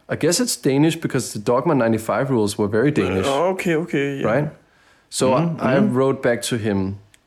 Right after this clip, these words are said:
Speaker 1: uh, linking the Dogma ninety-five rules.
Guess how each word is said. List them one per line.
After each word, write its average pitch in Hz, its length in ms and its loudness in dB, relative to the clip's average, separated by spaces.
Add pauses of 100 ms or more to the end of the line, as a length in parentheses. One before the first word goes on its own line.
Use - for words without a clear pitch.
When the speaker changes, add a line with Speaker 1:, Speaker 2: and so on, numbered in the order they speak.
(140)
Speaker 1:
uh, 101 400 0 (100)
linking 117 600 0 (400)
the 120 80 -2
Dogma 107 320 0
ninety-five 104 480 0
rules. 185 320 0